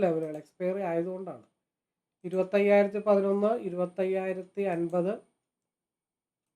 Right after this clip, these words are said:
ഇരുപത്തയ്യായിരത്തി ഒരുന്നൂറ്റി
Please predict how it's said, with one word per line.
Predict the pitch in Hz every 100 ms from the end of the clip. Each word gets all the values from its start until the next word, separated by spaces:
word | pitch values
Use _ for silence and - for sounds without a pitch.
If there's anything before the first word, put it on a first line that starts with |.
| _ _ 185
ഇരുപത്തയ്യായിരത്തി | 175 175 180 _ 196 190 185 185 180 180 208 220 - _ _ _ _ _ _ _ _ _ _ _ _ _ _ _ _ _ _ _ _ _ _ _ _ _ _ _ _ _ _ _ _ _ _ _ _ 185
ഒരുന്നൂറ്റി | 180 190 190 190